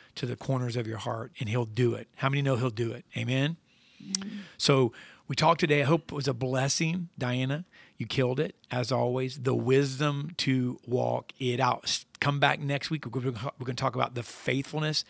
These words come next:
Speaker 1: that leads to favor. And then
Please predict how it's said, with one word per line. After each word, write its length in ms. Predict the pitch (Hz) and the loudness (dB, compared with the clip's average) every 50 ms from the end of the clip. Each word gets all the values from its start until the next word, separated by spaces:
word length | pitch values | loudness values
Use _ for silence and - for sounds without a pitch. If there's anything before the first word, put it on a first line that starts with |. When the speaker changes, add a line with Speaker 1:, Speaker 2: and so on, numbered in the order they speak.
| - - - - - - _ | -8 -20 -20 -20 -20 -12 _
Speaker 1:
that 200 | - 131 120 120 | -4 -4 -2 -2
leads 680 | 127 131 139 147 147 139 131 123 120 113 113 - - - - _ _ _ - - _ _ _ _ - | -4 -2 0 0 0 0 -2 -4 -4 -4 -4 -4 -4 -6 -8 _ _ _ -20 -20 _ _ _ _ -4
to 100 | - 123 | -4 -4
favor. 600 | - - - - 131 135 131 117 120 123 123 - _ _ _ _ _ | -4 0 2 2 4 4 2 0 -4 -6 -8 -10 _ _ _ _ _
And 140 | - 135 135 | -2 0 2
then 280 | 147 156 156 147 143 | 2 2 2 2 -2